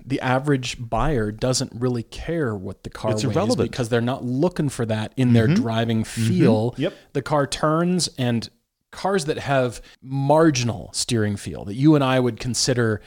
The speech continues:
Speaker 1: "It's not great, but I feel maybe a tiny bit," might be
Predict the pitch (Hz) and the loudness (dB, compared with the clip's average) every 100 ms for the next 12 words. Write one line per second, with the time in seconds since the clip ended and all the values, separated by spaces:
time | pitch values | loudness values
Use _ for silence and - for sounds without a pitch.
0 | - 151 151 - - 147 147 139 127 120 | -10 -6 -6 -4 -4 -2 -2 -4 -6 -2
1 | 120 117 117 - 117 113 - 131 117 117 | 2 4 2 -2 -4 -4 -2 0 2 2
2 | 113 110 110 101 - - 123 120 104 113 | 0 0 -4 -6 -10 -4 0 0 0 -4
3 | - 123 127 123 156 190 120 113 110 110 | -4 -4 -2 0 -2 -4 -4 -2 -2 -4